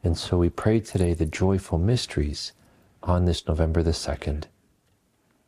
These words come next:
And among the intentions for today, we pray for all those who are sick, including David and Judy, Judy who might be in her last days upon this earth, that her souls might be prepared to meet the Lord. And we pray especially for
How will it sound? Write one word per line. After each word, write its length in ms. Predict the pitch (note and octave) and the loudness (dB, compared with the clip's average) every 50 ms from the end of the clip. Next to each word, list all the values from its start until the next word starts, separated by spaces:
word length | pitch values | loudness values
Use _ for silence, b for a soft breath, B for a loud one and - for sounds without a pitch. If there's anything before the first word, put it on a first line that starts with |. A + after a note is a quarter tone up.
| _ _ _ _ _ _ _ _ _ _ _ _ _ _ _ - - _ - F#2+ | _ _ _ _ _ _ _ _ _ _ _ _ _ _ _ -20 -16 _ 0 2
And 200 | F#2+ G2 G2 F#2+ | 2 4 4 4
among 260 | F#2 G2+ A2 A#2 A2 | 4 4 4 4 4
the 80 | A2 | 4
intentions 580 | G2+ F2 E2 - - C3 C3+ - - - A2+ - | 2 2 0 0 -2 -2 0 0 0 0 -2 2
for 140 | - - F2 | 2 2 2
today, 400 | - - - G2 G2 G2 F#2+ - B B B B B B B B - - - | 2 2 2 2 2 2 0 -2 B B B B B B B B -8 -4 -2
we 80 | - | -2
pray 240 | - - - F#2+ F2+ | 0 2 2 2 2
for 200 | F2 - - - | 2 0 0 0
all 260 | - - G2 G#2 G#2 | 2 2 2 2 2
those 340 | G2+ G#2 G2 G#2 G2+ G2 - | 2 2 2 2 0 -2 -2
who 160 | - - E2+ | 0 2 2
are 80 | D#2 D#2+ | 2 2
sick, 520 | - - - - A#2+ B2 - - - - _ B B B B B B B B B _ | 0 0 0 0 0 0 -2 -6 -14 -16 _ B B B B B B B B B _
including 540 | - E2 E2 E2 - - F#2 F2 E2 D#2 D2 | 0 0 2 2 2 2 2 4 4 2 2
David 540 | D2 - F2 F#2+ G#2+ G#2 G#2+ A2 G#2+ G#2+ G#2+ b b b b b b b b b _ - - | 2 4 4 4 4 4 2 2 0 -2 -4 b b b b b b b b b _ -4 0
and 320 | E2 D#2+ D#2 D#2 - - - - | 2 2 2 2 0 -4 -8 -6
Judy, 420 | - - G2 G#2+ G#2+ G2 D#2 C#2+ | 0 2 4 4 4 4 2 2
Judy 300 | C#2+ - F2 F2 F2+ F2 | 2 2 2 4 4 4
who 140 | E2+ F2 E2 | 2 2 2
might 280 | D#2 F2 E2+ F2+ - | 4 2 2 0 -2
be 140 | - - F2 | -2 0 0
in 120 | D#2+ D#2 D#2 | 0 2 2
her 120 | E2 E2+ | 0 0
last 400 | D2+ E2 E2+ E2+ E2+ - - - | 0 2 0 0 0 -2 -2 0
days 300 | - F2 F2+ F2 E2+ - | 2 2 2 2 0 -2
upon 260 | - - - D#2+ D2+ | -6 -4 -2 0 0
this 240 | D2+ D2 - - - | 0 0 0 2 2
earth, 300 | F#2+ G2 G2 F#2+ - - b b b b b b b b b b b - | 2 2 2 0 -4 -10 b b b b b b b b b b b -4
that 120 | - - | 0 2
her 80 | D2+ D#2 | 2 2
souls 440 | - - - F2 E2 E2 E2 D#2+ - | 0 0 0 2 2 2 2 0 0
might 180 | D#2+ D2 D2+ | -2 -2 0
be 100 | - E2 | 0 -2
prepared 540 | E2 - - D2+ - - - E2+ D#2+ D#2+ - | 0 0 0 -2 0 0 2 2 2 2 0
to 120 | - - E2 | 0 0 2
meet 220 | F#2+ G2+ G2+ - | 2 2 2 2
the 100 | - E2+ | 0 0
Lord. 300 | D2 D2+ D2 D2 D2 D2+ | 2 4 4 4 2 2
And 720 | D#2+ - - - - - - - - - _ _ _ - | 0 -6 -14 -20 -20 -20 -20 -20 -20 -20 _ _ _ 0
we 100 | - F2 | 2 2
pray 240 | E3+ - - G3 F2+ | 2 2 2 2 2
especially 640 | F2 - - - - - B2 A#2+ - - - A2+ G2+ | 2 0 -2 -2 0 2 2 2 0 0 0 0 0
for 200 | - - - | 0 0 -4